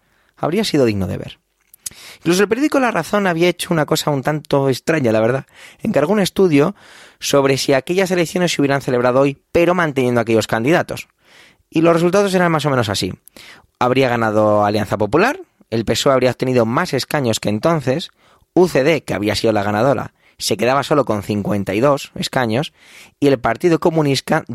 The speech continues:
perdón, Comunista doblaba los veinte y se quedaría incluso en cuarenta y cuatro. Bueno, seguro que nuestra democracia no es perfecta,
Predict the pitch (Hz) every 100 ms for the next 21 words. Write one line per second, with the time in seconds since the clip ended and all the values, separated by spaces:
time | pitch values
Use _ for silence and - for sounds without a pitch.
0 | 110 - - - 107 120 - 151 135 117
1 | 123 - - 113 110 113 107 151 170 104
2 | 98 107 104 123 139 120 143 - 127 110
3 | 107 104 113 143 127 202 - 110 101 101
4 | 98 95 92 202 202 - _ _ _ _
5 | _ _ - _ _ _ - - - _
6 | - 160 - _ _ _ - - 233 302
7 | 247 185 - 147 127 117 151 165 185 180
8 | 131 127 110 - 92 90 95 - -